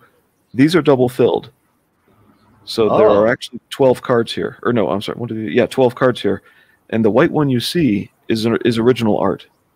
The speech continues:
Speaker 2: Oh.
Speaker 1: Oh, this is so cool.
Speaker 2: That's really cool.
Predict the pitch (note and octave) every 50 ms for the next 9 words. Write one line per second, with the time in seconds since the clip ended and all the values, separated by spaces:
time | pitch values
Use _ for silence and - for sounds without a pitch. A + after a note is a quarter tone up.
0 | _ _ _ _ _ - - - - - - - - - - A2 D#3+ G#3+ - -
1 | D3 A#2 G#2 F#2 E2+ - - - - - - - - - - - - - - -
2 | - - - - - - - - - - - - - - - - - - - _
3 | _ _ _ _ _ _ _ _ _ - C#3+ C#3+ - - - - - _ _ _
4 | _ - - - F2+ A2+ D#3+ E3+ - E2 - - E2+ - - - -